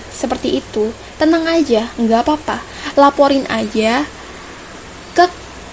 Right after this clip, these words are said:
ke pihak yang berwajib atau guru kalian atau teman kalian. Karena itu udah hak kalian gitu.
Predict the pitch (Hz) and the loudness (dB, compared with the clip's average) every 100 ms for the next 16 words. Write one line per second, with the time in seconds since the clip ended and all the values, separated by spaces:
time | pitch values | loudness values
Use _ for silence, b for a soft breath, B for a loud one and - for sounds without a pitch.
0 | - 339 339 277 269 294 - 262 240 240 | 4 4 4 0 2 2 4 4 4 4
1 | 247 226 214 - - 226 - 269 277 - | 4 2 -2 -2 -2 0 4 4 4 0
2 | - - 247 240 - 240 247 254 220 226 | -14 -2 2 2 2 4 4 4 2 0
3 | - 233 233 262 269 254 240 220 233 233 | -4 -4 0 0 2 0 0 -2 -2 -2
4 | 226 190 - B B B - 320 370 370 | -2 -6 -10 B B B 0 2 4 2
5 | 381 349 254 254 247 240 240 247 269 262 | 2 2 2 0 -2 -4 -2 0 2 2
6 | 240 254 - - | 2 -2 -8 -12